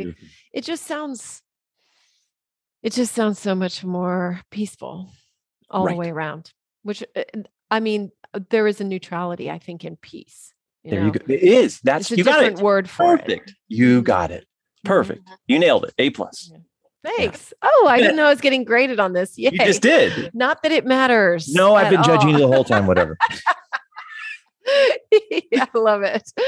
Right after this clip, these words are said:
Speaker 2: Oh my gosh,
Speaker 1: <laughs>
Speaker 2: Sean. I love it. And I love the humor in it too. And that is such a great, great lesson, especially
Speaker 1: Thank you.
Speaker 2: in sexuality, which I have my date night tonight. I know I'm
Speaker 1: Sweet.
Speaker 2: going to have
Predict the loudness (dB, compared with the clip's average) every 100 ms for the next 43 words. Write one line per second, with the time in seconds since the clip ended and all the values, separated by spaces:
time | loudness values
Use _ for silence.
0 | -2 -4 -2 -2 2 4 4 2 2 2
1 | 2 2 0 -4 -8 0 2 2 0 0
2 | -2 -4 -4 -2 2 4 4 2 2 0
3 | -2 -4 -6 -8 -10 -8 -8 -8 -8 -8
4 | -10 -10 -6 -4 -4 -4 -8 -4 -2 -2
5 | -4 -8 -6 -4 -4 -6 -6 -6 -8 -6
6 | -4 -4 -4 -6 -4 -6 -8 -8 -8 -12
7 | -12 -12 -8 -6 -4 -4 -6 -10 -8 -8
8 | -6 -8 -6 -4 -4 -6 -8 -10 -20 -12
9 | -4 0 0 0 -4 -6 -4 -6 -8 -10
10 | -10 -10 -8 -8 -8 -8 -6 -4 -4 -4
11 | -8 -6 -4 -4 -6 -6 -6 -6